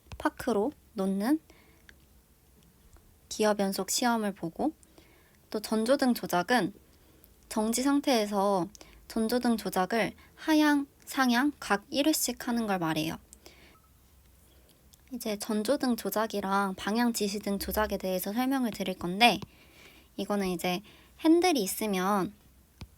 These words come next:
양쪽으로 이렇게 막대기라고 하죠. 이게 이렇게 두 개가 있잖아요. 그러면 전조등 조작할 때는 이 왼쪽 막대기로 이제 조작을 하시면 됩니다.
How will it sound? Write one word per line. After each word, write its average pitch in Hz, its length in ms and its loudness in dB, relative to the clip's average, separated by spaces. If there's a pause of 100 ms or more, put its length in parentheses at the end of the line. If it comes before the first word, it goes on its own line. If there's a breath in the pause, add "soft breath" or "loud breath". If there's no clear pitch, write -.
(1160)
양쪽으로 202 720 2
이렇게 180 320 -4
막대기라고 220 840 -2
하죠. 208 440 -6 (180)
이게 185 200 -6
이렇게 - 220 -10
두 - 140 -10
개가 214 220 -2
있잖아요. 165 560 0 (520 loud breath)
그러면 185 380 0
전조등 233 460 2
조작할 175 380 -4
때는 175 360 -4
이 202 160 -2
왼쪽 202 500 0
막대기로 180 640 -2 (280)
이제 196 140 -8
조작을 196 380 0
하시면 254 340 0
됩니다. 160 440 -2